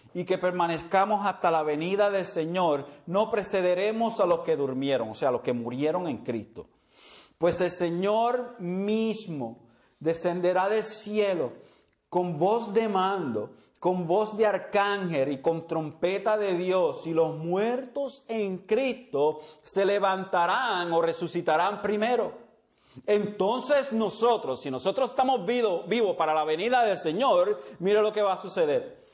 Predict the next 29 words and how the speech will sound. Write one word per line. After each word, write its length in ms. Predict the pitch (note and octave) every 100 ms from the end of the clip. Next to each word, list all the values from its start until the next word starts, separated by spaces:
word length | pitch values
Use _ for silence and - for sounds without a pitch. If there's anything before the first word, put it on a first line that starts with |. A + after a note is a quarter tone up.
| _ -
Entonces 460 | - F#3+ A#3 A3 C4+
nosotros, 600 | C4+ B3+ C4 C4 B3 F3
los 120 | E3+
que 120 | E3+ F3+
estemos 460 | - A#3 B3+ G3+
vivos 480 | C#4 C4+ F#3 D3 C#3+
y 60 | E3
que 120 | E3
permanezcamos, 1040 | E3 E3+ F3 E3 - B3 B3+ G3 D#3+ - - -
seremos 680 | - G3 G#3 B3 C#4+ C4+ C4
arrebatados 720 | A#3+ A3 G3+ A#3 B3 C4 A3+
juntamente 640 | B3+ B3+ A#3+ B3 B3 C4
con 240 | B3 A3 A3
ellos 400 | B3 B3+ B3 B3
en 120 | G#3+
las 160 | G3 F#3
nubes 640 | G3 B3+ B3+ F3+ F3+ - - -
al 220 | G3+ G3+
encuentro 720 | G#3 G3+ - B3 C4+ C4 A#3+ A3
del 160 | G#3
Señor 600 | - G3 G3 G#3+ B3 A#3
en 120 | G#3+
el 180 | G3+ F3+
aire, 720 | G#3+ A#3 G#3 D#3 D#3+ - -
y 120 | F#3+ G#3+
estaremos 960 | - G3+ F#3 A3 C4 B3+ B3+ B3 A#3+ - - _
con 240 | D#3+ F#3+
el 140 | F#3+ F#3
Señor 800 | E3 D3+ F3 - F#3+ F3+ F3+